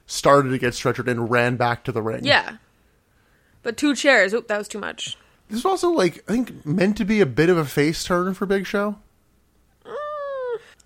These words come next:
Speaker 1: Also, his punch here is a lot better than one a number of years later. He was supposed to, like, accidentally knock out Vince McMahon, and 'cause he had the big K O punch,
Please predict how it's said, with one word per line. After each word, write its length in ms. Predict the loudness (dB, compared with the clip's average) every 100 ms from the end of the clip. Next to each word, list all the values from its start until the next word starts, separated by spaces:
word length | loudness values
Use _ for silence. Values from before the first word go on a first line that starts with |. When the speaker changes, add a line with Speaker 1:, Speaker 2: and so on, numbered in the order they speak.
| 2
Speaker 1:
Also, 260 | 2 4 2
his 180 | -2
punch 300 | 0 0 0 -2
here 240 | 0 2
is 80 | 0
a 60 |
lot 320 | 2 2 2 2
better 260 | 2 2
than 280 | 0 -2 -2
one 460 | -2 0 -2 -4 -8 _ -6
a 100 | -4
number 460 | 0 0 2 2 2
of 80 |
years 320 | 2 0 0 0
later. 440 | -2 0 -2 -6 _ _ _ _ _ _ -4
He 160 | 4
was 160 | 4 4
supposed 340 | 6 6 6
to, 60 | 0
like, 140 | 0
accidentally 600 | 2 -2 0 -4 -2 -4
knock 300 | -2 -2 0
out 200 | 0 0
Vince 260 | -2 -8 -6
McMahon, 520 | -6 -4 -2 -2 -6 _ _ _ _ -2
and 400 | 0 0 -4 -6
'cause 120 | -6
he 60 | -2
had 200 | -2 -2
the 80 | -2
big 380 | 2 2 0
K 260 | -4 2 4
O 160 | 6 4
punch, 580 | 0 -2 -4 -6 -10